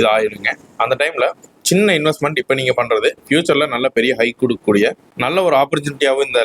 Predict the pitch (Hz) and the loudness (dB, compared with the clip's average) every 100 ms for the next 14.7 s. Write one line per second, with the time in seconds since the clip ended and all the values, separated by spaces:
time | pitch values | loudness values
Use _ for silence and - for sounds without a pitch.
0 | 113 117 113 104 104 107 - _ _ _ | 0 -2 -2 -4 -4 -6 -6 _ _ _
1 | _ _ - 139 135 160 233 - - 147 | _ _ -6 -4 -2 -4 -6 -12 -2 -2
2 | 151 175 139 160 156 156 135 120 - 113 | 0 0 0 -2 0 2 4 2 2 -2
3 | 104 - - 123 135 - 127 135 143 - | 0 -2 -4 -4 -4 0 0 2 -2 0
4 | 143 143 127 123 113 113 104 104 - 117 | 0 0 -2 0 -2 0 -4 -4 -6 -6
5 | - _ _ _ _ - 135 240 226 214 | -6 _ _ _ _ -4 -2 -2 -2 -2
6 | 156 147 156 143 120 131 165 - - 135 | -2 -2 2 0 2 -2 -4 -16 -2 -2
7 | 170 190 160 127 127 143 - 127 147 147 | 0 2 2 2 -2 -2 -4 -2 0 2
8 | 143 147 127 113 110 _ _ _ - 135 | 2 2 2 -2 -6 _ _ _ -4 -2
9 | 165 143 131 123 120 120 113 110 110 110 | 0 2 2 0 -2 -4 0 -2 -2 -2
10 | 104 104 107 - _ - _ _ - 139 | -2 -2 -6 -6 _ -20 _ _ -6 -4
11 | 156 143 135 135 - 120 123 - 139 139 | -2 -2 -4 -6 -8 -8 -4 -2 2 2
12 | 139 - 120 127 135 131 117 - 117 120 | 0 0 2 2 2 2 2 0 -4 -4
13 | - 117 131 131 139 123 120 117 110 104 | -2 -2 -2 -4 -2 -2 0 0 -2 -2
14 | 104 113 - - 127 139 127 | 2 2 0 -2 2 2 0